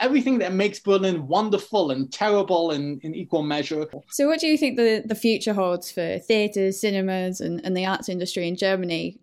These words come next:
Speaker 2: uh, going forward? I mean, if we get very sachlich about it, um, all those kind of things, theatres, cinemas, concert halls, opera houses,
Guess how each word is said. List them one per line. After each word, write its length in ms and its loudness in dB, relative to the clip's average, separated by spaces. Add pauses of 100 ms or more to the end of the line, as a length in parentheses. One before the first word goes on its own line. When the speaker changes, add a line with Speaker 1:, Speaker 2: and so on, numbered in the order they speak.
(160)
Speaker 2:
uh, 280 -2 (260)
going 300 0
forward? 600 2
I 40 -6
mean, 120 0
if 100 -2
we 60 6
get 180 2
very 340 -2
sachlich 680 -2
about 340 -2
it, 240 -4 (460)
um, 340 0
all 220 6
those 180 4
kind 160 -2
of 80 0
things, 220 0
theatres, 580 0
cinemas, 320 0
concert 400 -4
halls, 320 0
opera 300 0
houses, 560 0